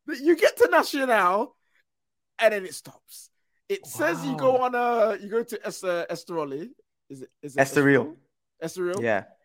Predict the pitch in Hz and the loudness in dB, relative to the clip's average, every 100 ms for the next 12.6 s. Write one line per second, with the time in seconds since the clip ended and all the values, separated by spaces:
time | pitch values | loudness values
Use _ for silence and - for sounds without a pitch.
0 | _ 190 180 294 247 262 233 202 170 170 | _ -14 -10 -10 -8 -4 0 0 0 -4
1 | 233 - _ _ _ _ - 127 - - | -6 -10 _ _ _ _ -20 -18 -20 -20
2 | _ _ - _ _ _ - 220 - _ | _ _ -20 _ _ _ -8 -8 -8 _
3 | _ _ _ _ _ _ _ _ _ - | _ _ _ _ _ _ _ _ _ -14
4 | 339 440 220 - _ _ _ _ - 339 | -6 -4 -4 -6 _ _ _ _ -10 -6
5 | 427 466 - 403 - 415 466 571 587 508 | -4 -6 -2 -2 -4 -8 -8 -6 -4 -4
6 | - 120 _ _ - 523 480 508 508 403 | -6 -14 _ _ -16 -8 -2 -2 -4 -10
7 | 208 180 180 185 175 160 - 170 151 151 | -10 -8 -6 -2 -2 -4 -8 -8 -8 -10
8 | 143 143 160 143 170 _ _ _ _ 190 | -8 -10 -10 -8 -8 _ _ _ _ -6
9 | 214 277 330 269 285 269 247 _ _ 190 | -4 -2 -4 -8 -10 -10 -10 _ _ -16
10 | 226 226 208 _ 160 180 226 196 170 147 | -14 -14 -16 _ -8 -8 -6 -8 -10 -12
11 | - 143 139 131 123 131 139 127 127 120 | -14 -12 -12 -12 -14 -14 -14 -14 -16 -18
12 | 127 117 107 104 101 139 | -18 -18 -20 -20 -20 -20